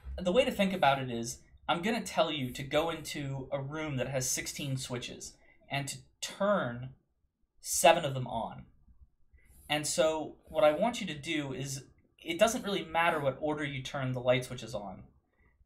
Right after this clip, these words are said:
um, as long as you turn on seven out of the sixteen. Well, so here's a sixteen-bit string, and we want exactly seven to be, it's not sixteen divided by seven. It's, it's, uh,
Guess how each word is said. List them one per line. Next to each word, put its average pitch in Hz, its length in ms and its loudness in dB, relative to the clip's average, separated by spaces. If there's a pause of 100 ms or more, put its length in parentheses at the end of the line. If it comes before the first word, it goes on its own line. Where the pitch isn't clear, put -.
(120)
um, 127 420 2
as 131 160 -4
long 147 300 6
as 135 160 -2
you 131 60 -4
turn 135 240 -2
on 123 160 2
seven 120 320 4
out 110 80 -2
of 104 80 -6
the - 40 -12
sixteen. - 600 -12 (760)
Well, 202 240 8
so 170 400 2 (100)
here's 185 240 0
a - 60 -8
sixteen-bit 185 640 -2
string, 151 480 -4 (200)
and 139 140 -4
we 135 80 -4
want 135 180 0
exactly 127 440 2
seven 113 420 -2 (840)
to 135 140 -4
be, 120 380 -6 (380)
it's 156 160 -2
not 247 180 4
sixteen 214 400 0
divided 143 380 2
by 113 140 4
seven. 90 360 -4
It's, - 220 -12
it's, - 280 -10
uh, 90 280 -4